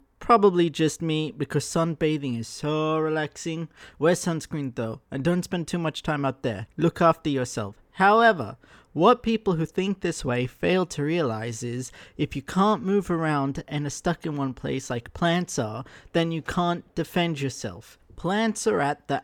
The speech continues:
absolute bottom of the food chain. Everything wants a piece of them. They get wrecked by caterpillars, and that is just embarrassing. But some plants have decided they weren't gonna be anyone's snack.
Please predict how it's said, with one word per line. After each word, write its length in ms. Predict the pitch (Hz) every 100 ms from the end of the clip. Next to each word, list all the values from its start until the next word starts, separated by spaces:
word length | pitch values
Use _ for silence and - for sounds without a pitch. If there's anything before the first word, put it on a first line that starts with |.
| 160
absolute 680 | 175 - - 190 180 -
bottom 300 | 160 151 151
of 160 | 147 117
the 60 | 123
food 360 | - 131 120
chain. 380 | - 101 87 107 _ _ _ -
Everything 600 | 226 233 226 220 202 180
wants 240 | 180 -
a 40 |
piece 340 | - 139 139 -
of 120 | 117
them. 260 | 120 101 113 - -
They 120 | 202
get 220 | 214 220 147
wrecked 380 | 165 180 -
by 180 | - 175
caterpillars, 760 | 170 - 160 160 - 127 120 131
and 100 | 135
that 160 | 165
is 120 | 170 -
just 260 | 147 -
embarrassing. 720 | 127 135 131 131 - 104 85 - - - -
But 240 | 165 160 -
some 260 | 208 220
plants 360 | - 180 165 -
have 140 | 143
decided 560 | 151 - 151 143 147 -
they 140 | 147
weren't 300 | 147 165 160
gonna 160 | 160 143
be 220 | 127 117
anyone's 480 | - 139 123 90 90
snack. 460 | - 101 82 -